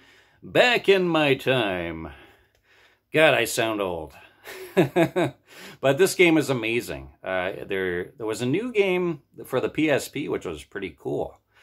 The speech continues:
And, uh, they did some amaz-, they pulled off some amazing stuff for the play-, uh, the PlayStation Portable for that game. Yeah, it was like, uh, Parasite Eve, the Third Birthday or something like that.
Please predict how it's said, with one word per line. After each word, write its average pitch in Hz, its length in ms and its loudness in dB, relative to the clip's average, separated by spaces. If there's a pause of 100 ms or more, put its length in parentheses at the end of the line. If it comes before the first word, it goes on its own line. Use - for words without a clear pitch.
(280)
And, 101 340 -4
uh, 95 220 2
they 107 140 0
did 214 180 -2
some 170 140 0
amaz-, 143 420 2
they 160 140 -2
pulled 220 240 0
off 202 180 6
some 175 180 -2
amazing 151 640 2
stuff 185 400 0
for 135 80 -2
the 110 100 -2
play-, 139 340 -2
uh, 110 200 2
the 101 140 -4
PlayStation 127 640 -4
Portable 101 580 -2 (380)
for 98 160 -6
that 95 220 -2
game. 95 380 -4 (120)
Yeah, 104 160 -2
it 101 60 2
was 98 160 -2
like, 98 240 -2
uh, 90 300 -2
Parasite 139 520 0
Eve, 135 340 0
the 101 80 -10
Third 127 380 -4
Birthday 135 500 -2
or 135 100 0
something 135 280 -6
like 131 180 -4
that. 131 240 -6